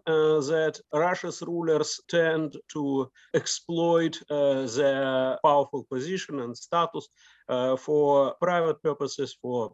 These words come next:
self-enrichment, uh, for making, uh, themselves, uh, more, uh, wealthy at the expense of, uh,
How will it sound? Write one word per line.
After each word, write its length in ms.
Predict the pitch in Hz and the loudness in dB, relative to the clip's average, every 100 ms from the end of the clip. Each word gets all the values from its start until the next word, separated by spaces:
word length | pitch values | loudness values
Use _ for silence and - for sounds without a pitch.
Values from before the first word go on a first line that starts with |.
| - | -8
self-enrichment, 1000 | - 135 127 135 151 190 180 165 156 - _ _ - - | -2 -2 -2 -6 -4 -6 -6 -4 -4 -4 _ _ -20 -8
uh, 400 | 127 127 120 120 | -2 -2 -2 -4
for 580 | 120 127 117 117 120 113 127 | -8 -6 -4 -4 -4 -6 -4
making, 560 | 131 131 123 123 117 - - | -2 -2 -4 -6 -6 -8 -6
uh, 300 | 127 127 123 117 | -4 -4 -6 -4
themselves, 680 | 127 127 - 127 120 113 - | -4 -4 -4 -2 -2 -6 -6
uh, 400 | - 123 120 123 | 0 2 2 0
more, 520 | 123 135 127 120 123 - | 2 2 2 0 -2 -2
uh, 600 | 127 123 127 127 127 127 131 | -2 0 0 0 0 0 2
wealthy 680 | 156 170 165 - 160 151 | 4 2 0 -4 0 2
at 300 | 151 - 123 | 2 0 -8
the 380 | 107 123 127 120 - | -4 2 2 2 4
expense 680 | 156 151 - 147 139 - - | 4 4 2 0 0 -2 -6
of, 260 | 127 117 - - | -8 -8 -10 -8
uh, 420 | 131 123 120 123 | -4 -2 -4 -6